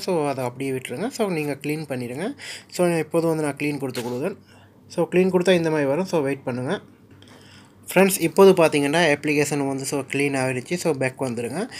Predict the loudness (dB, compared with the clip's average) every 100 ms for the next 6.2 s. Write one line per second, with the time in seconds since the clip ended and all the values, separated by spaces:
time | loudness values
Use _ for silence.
0 | -14 -10 4 6 8 8 6 6 2 0
1 | 2 2 2 0 0 0 0 -4 -2 -4
2 | -2 -4 -4 -8 -8 -4 -4 -4 0 0
3 | 0 -4 -2 -2 -4 -4 -4 -4 -4 -4
4 | -4 -6 -2 0 0 -2 -4 -6 -6 -8
5 | -8 -2 -2 -2 -4 -6 -6 -12 -18 -12
6 | -2 0